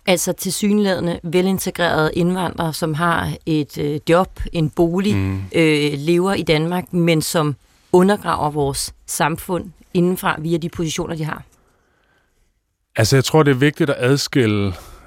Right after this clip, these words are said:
Speaker 2: øh, hvad det er, Frederik siger, øh, fordi jeg er enig med ham i det overordnede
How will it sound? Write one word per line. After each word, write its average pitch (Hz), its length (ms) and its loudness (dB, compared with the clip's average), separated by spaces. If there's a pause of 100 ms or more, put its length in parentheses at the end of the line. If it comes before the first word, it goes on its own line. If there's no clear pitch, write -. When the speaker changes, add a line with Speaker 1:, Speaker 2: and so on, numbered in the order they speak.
Speaker 2:
øh, 107 220 0
hvad 101 140 2
det 95 100 0
er, 107 120 2
Frederik 113 400 -2
siger, 113 400 0 (180)
øh, 101 280 -4
fordi 110 320 0
jeg 104 80 2
er 101 60 -2
enig 120 300 0
med 104 120 0
ham 110 220 0
i 98 60 -2
det 98 120 -2
overordnede 104 420 0